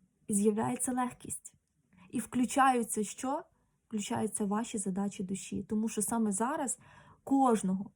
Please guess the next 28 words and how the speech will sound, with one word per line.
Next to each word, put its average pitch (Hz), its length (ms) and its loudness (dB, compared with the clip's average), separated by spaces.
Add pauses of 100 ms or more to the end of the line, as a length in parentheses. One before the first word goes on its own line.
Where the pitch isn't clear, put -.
(100)
будуть 220 440 2
переключати 214 680 0
на 190 100 4
задачі 196 480 0
душі. - 440 -8 (460)
Всіх 269 360 2
будуть 254 320 -2
обнуляти 233 680 2 (180)
для 214 160 6
того, 262 300 2
щоб 214 200 -4
ви 208 120 2
свій 202 160 -2
фокус 214 480 -2 (600)
переключили, 240 720 2
щоб 202 180 0
ви 226 140 4 (400)
усвідомили, 226 760 2
що 208 180 -4
через 254 480 2
вашу 233 340 4
свідомість, 208 800 2 (800)
через 277 300 -2
вашу 302 300 2
свідомість, 262 720 2 (180)
ваш 247 360 6
духовний 214 540 2
прояв, 262 460 0